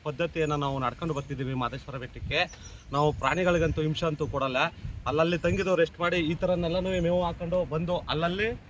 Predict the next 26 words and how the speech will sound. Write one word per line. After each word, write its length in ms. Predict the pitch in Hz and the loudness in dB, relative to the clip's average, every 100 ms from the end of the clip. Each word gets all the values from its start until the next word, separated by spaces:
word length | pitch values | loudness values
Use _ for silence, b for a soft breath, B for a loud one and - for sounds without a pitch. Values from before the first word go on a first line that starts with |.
| - - 147 | -18 -14 -6
ನಾವು 140 | 156 | -4
ತಿಂಡಿ 320 | 147 175 196 190 | -2 -2 -2 -4
ತೀರ್ಥ 300 | 180 180 180 | -6 -4 -2
ಮಾಡ್ಕೊಂಡು 520 | 165 165 175 190 170 | -2 -2 0 0 0
ನಮ್ಮ 280 | 139 156 160 151 147 156 | 0 0 2 2 2 2
ಎಷ್ಟು 220 | 151 180 | 0 0
ಬೇಕಷ್ಟು 400 | 180 175 - 170 | 2 2 2 2
ನಾವು 160 | 165 | 6
ಅಡುಗೆ 300 | 160 160 185 | 6 6 6
ನಾವು 140 | 170 160 | 6 6
ಮಾಡ್ಕೊಂಡು 420 | 170 170 165 196 120 | 4 4 6 6 6
ಬಂದಂಥ 380 | 147 185 190 190 | 6 8 8 8
ಭಕ್ತಾದಿಗಳಿಗೆ 760 | 160 156 196 190 190 196 202 170 | 6 6 6 8 10 12 10 10
ನಮ್ಮ 140 | 170 | 6
ಕಡೆಯಿಂದ 320 | 196 190 185 190 196 - 202 - 139 | 8 6 6 4 4 4 4 4 4
ಸಹಾಯ 280 | 135 208 | 10 12
ಮಾಡಿ 240 | 196 185 190 | 12 10 10
ಅವ್ರಿಗೂ 520 | 170 143 196 196 202 | 8 8 4 6 8
ನೀರು 460 | 208 180 202 202 190 | 8 8 8 8 8
ನೆಲ್ಲು 440 | 185 190 196 175 | 8 8 8 6
ಇವುಗಳ 300 | 190 196 185 | 4 6 6
ಕೊಟ್ಕೊಂಡು 440 | 180 196 208 208 202 - - - - 156 | 6 8 10 10 8 4 4 0 -2 0
ಮೇವನ್ನು 320 | 196 196 175 | 2 8 10
ಹಾಕೊಂಡು 320 | 185 202 196 | 10 8 4
ಈ 80 | 190 | 4
ಸನ್ನಿಧಿಗೆ 520 | 190 190 214 202 | 4 8 10 12